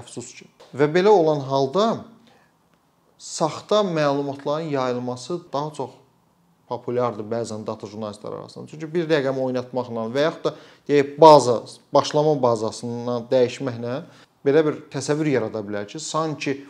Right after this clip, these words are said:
bu artım çoxdur, amma siz başqa cür düzəldəndə o qrafiki, ə, o artımın az olduğu görsənir.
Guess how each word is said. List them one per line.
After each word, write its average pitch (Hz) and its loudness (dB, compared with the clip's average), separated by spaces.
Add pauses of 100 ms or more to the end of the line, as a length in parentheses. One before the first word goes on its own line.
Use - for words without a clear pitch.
(100)
bu 139 0
artım 139 0
çoxdur, 160 -2 (240)
amma 175 2 (280)
siz 196 -4 (140)
başqa 175 2
cür 247 -2
düzəldəndə 123 4
o 110 -2
qrafiki, 113 -2 (560)
ə, 113 -6 (320)
o 165 0
artımın 160 -2
az 135 4
olduğu 104 -4
görsənir. 101 -12